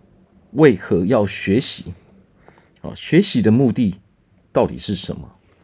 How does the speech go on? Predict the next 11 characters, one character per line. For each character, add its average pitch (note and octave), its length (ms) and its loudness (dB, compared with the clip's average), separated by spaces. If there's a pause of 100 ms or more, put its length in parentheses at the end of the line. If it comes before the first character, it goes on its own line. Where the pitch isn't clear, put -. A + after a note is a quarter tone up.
(880)
好， - 120 -18
所 - 160 -4
以 G2 100 2
今 G#2+ 220 -2
天 B2 300 0
讲 - 260 -4
的 F2 120 -8
是 F2 340 -6 (260)
成 A2 320 0
功 D#3+ 280 4
的 A#2+ 200 2